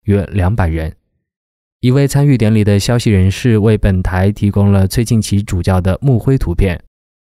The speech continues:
崔主教牧徽融合了许多中国元素，包括剪纸、中国结和黄鹤楼等，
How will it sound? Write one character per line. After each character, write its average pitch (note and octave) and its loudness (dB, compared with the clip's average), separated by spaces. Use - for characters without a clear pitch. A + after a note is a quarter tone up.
崔 D#3 0
主 A2+ 0
教 A2 2
牧 A2+ 2
徽 A#2 0
融 G#2+ 0
合 G#2+ 0
了 G#2 2
许 F#2+ 0
多 G#2 2
中 C3+ 0
国 A2 2
元 F2 0
素， G2+ -2
包 A2 0
括 A2+ -2
剪 A2 0
纸、 F2+ -2
中 B2+ 0
国 G#2+ 2
结 G2 2
和 G2+ 0
黄 G2 0
鹤 B2+ 0
楼 F#2+ 2
等， E2+ -2